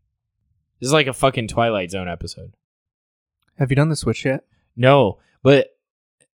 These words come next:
Speaker 1: so on the palate
Speaker 2: Uh, yeah,
Speaker 1: in
Speaker 2: I wanted to
Speaker 1: general.
Speaker 2: skip over <laughs> your
Speaker 1: Okay.
Speaker 2: Twilight Zone.
Speaker 1: Why the fuck are you going over my Twilight Zone? That's, like, one of the best shows ever.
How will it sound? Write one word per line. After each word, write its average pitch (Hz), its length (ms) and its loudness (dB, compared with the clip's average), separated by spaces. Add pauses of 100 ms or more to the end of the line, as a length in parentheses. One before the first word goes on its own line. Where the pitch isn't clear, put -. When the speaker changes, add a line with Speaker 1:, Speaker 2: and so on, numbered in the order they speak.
Speaker 1:
so 151 500 4
on 175 200 2
the 180 100 2
palate 147 480 0
Speaker 2:
Uh, 147 40 4
yeah, 135 180 2
Speaker 1:
in 123 80 0
Speaker 2:
I - 20 0
wanted 135 120 4
to 131 80 4
Speaker 1:
general. 107 140 0
Speaker 2:
skip 117 200 -2
over 113 420 -6 (100)
<laughs> - 100 -14
your 160 180 6
Speaker 1:
Okay. 98 240 -4 (220)
Speaker 2:
Twilight 107 440 -4
Zone. 110 300 -8 (880)
Speaker 1:
Why 208 100 -8
the 202 100 -2
fuck 214 280 -2
are 208 40 -4
you 185 60 -4
going 185 220 0
over 185 180 0
my 180 140 4
Twilight 214 500 2
Zone? 95 260 -6
That's, 123 200 -4
like, 170 140 2
one 170 160 2
of 175 60 2
the 160 60 2
best 127 280 2
shows 156 320 2
ever. 151 380 -4